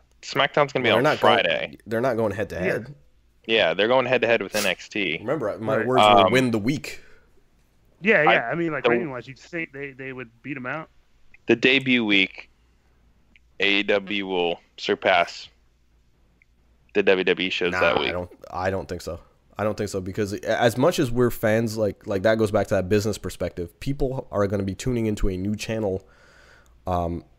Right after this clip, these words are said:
Speaker 2: and I'm gonna be blunt. I think a lot of the millennials, I don't think a lot of them have cable subscriptions. So let's see how this works out. You know, that's one thing I wanna see is, like, a lo-, are a lot of these people gonna be trying to find it online,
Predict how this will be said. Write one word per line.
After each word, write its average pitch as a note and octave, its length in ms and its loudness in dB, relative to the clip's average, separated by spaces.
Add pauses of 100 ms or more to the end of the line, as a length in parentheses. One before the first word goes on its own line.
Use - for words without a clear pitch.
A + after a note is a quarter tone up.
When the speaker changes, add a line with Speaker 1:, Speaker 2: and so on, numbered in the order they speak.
(400)
Speaker 2:
and G2+ 100 -2
I'm D#3 120 2
gonna G#3 120 6
be B2 100 0
blunt. C#3 380 -2
I G2+ 80 -6
think D3+ 220 -4
a A#2+ 60 0
lot A2+ 200 4
of G#2+ 80 -4
the G#2 60 -4
millennials, G2+ 720 -2 (920)
I G#2+ 60 -6
don't F#3 160 2
think E3+ 100 0
a D#3+ 40 2
lot D3+ 180 4
of D#3 60 0
them D#3 140 -2
have E3+ 260 2
cable E3+ 280 2
subscriptions. F#2 720 -4
So G2 160 0
let's A#2 220 0
see D3 140 -2
how C#3 120 2
this D3 220 2
works F#2+ 260 -2
out. D#2+ 300 -6 (840)
You G2+ 80 -6
know, G2+ 80 0
that's B2 200 2
one C3 260 2
thing C3 180 0
I B2 40 2
wanna B2 200 0
see D#3+ 220 -4
is, F#2+ 160 -2
like, F2+ 160 -4
a G2 60 -4
lo-, G2 180 -2
are G#2 160 4
a G2+ 160 -2
lot G#2 220 4
of G#2+ 40 4
these A2 140 -2
people A2 280 -2
gonna G2+ 180 -2
be G2 100 -2
trying G#2 320 -2
to F#2+ 100 -4
find G#2 400 -2
it G#2 120 -2
online, F#2 560 -4